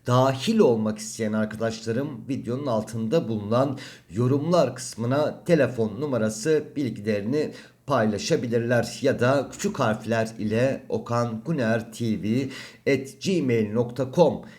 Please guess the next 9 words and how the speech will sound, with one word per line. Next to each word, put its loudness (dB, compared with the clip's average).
mail 2
adresimize -2
mail 4
olarak -2
da 2
telefon -2
numarası 0
bilgilerini -2
paylaşabilirler. 2